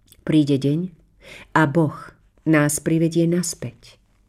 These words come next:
hovorí Don Ján. Do novej domoviny,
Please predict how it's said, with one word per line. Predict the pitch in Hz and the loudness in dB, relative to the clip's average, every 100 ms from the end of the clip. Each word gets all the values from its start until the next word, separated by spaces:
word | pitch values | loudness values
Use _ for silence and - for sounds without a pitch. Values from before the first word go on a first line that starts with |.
| _ _ _ 147 | _ _ _ 0
hovorí | 170 156 175 180 180 180 _ - | 2 2 0 -2 -4 -8 _ -4
Don | 143 147 | 0 0
Ján. | 147 123 113 135 139 _ _ _ _ _ _ 160 | -2 -4 -8 -12 -16 _ _ _ _ _ _ -2
Do | 147 147 | 2 4
novej | 143 160 180 190 180 | 6 4 4 4 4
domoviny, | 165 147 131 123 120 | 4 2 2 0 0